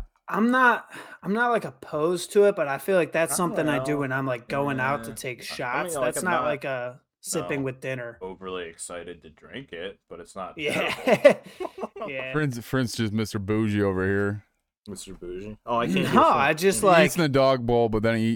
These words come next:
Speaker 3: he drinks scotch.
Speaker 2: Yeah.
Speaker 1: <laughs> Yeah, I just, yeah, that's,
Speaker 2: Um,
Speaker 1: yeah.
Speaker 2: well, I can't hear Front
Speaker 1: That's
Speaker 2: now.
Speaker 1: fair.
Speaker 2: Dang it.
Speaker 1: Oh,
Speaker 2: Let's refresh the
Speaker 1: man.
Speaker 2: page.
Speaker 1: Can you hear me, Smalls?
Speaker 3: I can hear ya. I can hear ya, buddy. Yeah, just give it a little refresh, fishy, there.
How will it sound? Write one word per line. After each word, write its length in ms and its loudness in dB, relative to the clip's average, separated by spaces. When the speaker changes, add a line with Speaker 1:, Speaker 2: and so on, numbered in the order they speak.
Speaker 3:
he 160 0
drinks 300 -2
scotch. 640 -2
Speaker 2:
Yeah. 340 0
Speaker 1:
<laughs> 200 -4
Yeah, 340 2
I 120 2
just, 420 -6
yeah, 360 -4
that's, 320 -2
Speaker 2:
Um, 300 -4
Speaker 1:
yeah. 100 -10
Speaker 2:
well, 180 -10
I 60 -4
can't 260 -12
hear 200 -8
Front 320 -18
Speaker 1:
That's 100 -18
Speaker 2:
now. 60 -18
Speaker 1:
fair. 180 -20
Speaker 2:
Dang 200 -10
it. 120 -14
Speaker 1:
Oh, 120 -12
Speaker 2:
Let's 140 -10
refresh 360 -8
the 60 -12
Speaker 1:
man. 100 -14
Speaker 2:
page. 300 -18
Speaker 1:
Can 160 -6
you 140 4
hear 140 2
me, 100 0
Smalls? 420 4
Speaker 3:
I 220 0
can 160 -2
hear 260 0
ya. 220 0
I 160 -4
can 160 -6
hear 200 -2
ya, 100 -2
buddy. 360 -2
Yeah, 160 0
just 140 -10
give 120 -2
it 40 -2
a 40 0
little 240 2
refresh, 440 -2
fishy, 320 -8
there. 320 -4